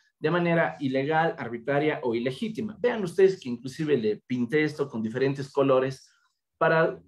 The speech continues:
poder, eh, referenciar que cada uno de estos elementos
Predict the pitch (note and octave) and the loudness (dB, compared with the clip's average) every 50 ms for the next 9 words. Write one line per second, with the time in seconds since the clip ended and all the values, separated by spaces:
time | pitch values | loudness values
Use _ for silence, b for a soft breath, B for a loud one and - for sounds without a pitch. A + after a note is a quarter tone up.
0 | - - - F3+ F#3 F#3 A3 A#3 A#3 G#3+ - - _ - - C#3 D3 C#3 C3+ C3+ | -18 -6 0 2 6 6 6 6 6 2 -4 -8 _ -14 -8 -2 0 0 0 0
1 | C3 C3 B2+ B2+ B2+ B2 B2 A#2+ A#2 - _ _ _ _ _ _ _ _ _ _ | 0 0 0 0 0 0 -2 -4 -6 -10 _ _ _ _ _ _ _ _ _ _
2 | A#2+ C3 C#3 D3 G#3+ A3+ A3 A#3 A3 G#3+ G3+ F#3 E3 E3 - D3+ C3+ C3 C3+ C#3+ | -20 -12 -2 0 0 0 2 0 0 0 0 -2 -4 -4 -2 0 2 2 0 -2
3 | C#3+ C#3+ _ _ _ _ _ _ _ _ _ _ - G3+ G3 G3 C#4+ C4+ C4+ B3 | -4 -14 _ _ _ _ _ _ _ _ _ _ -2 0 2 4 6 6 6 4
4 | B3 B3 A#3+ A3+ A3 A3+ A3 A3 G3+ F3+ E3+ E3+ E3 E3+ F3+ G3 G#3+ A3+ G#3 F#3+ | 2 0 2 2 2 2 2 0 -6 -4 -4 -2 -2 -2 -2 -2 -2 -4 -4 -4
5 | D#3+ C#3 D#3+ E3 E3+ E3 E3 E3+ - _ | -6 -6 -6 -6 -6 -8 -10 -14 -20 _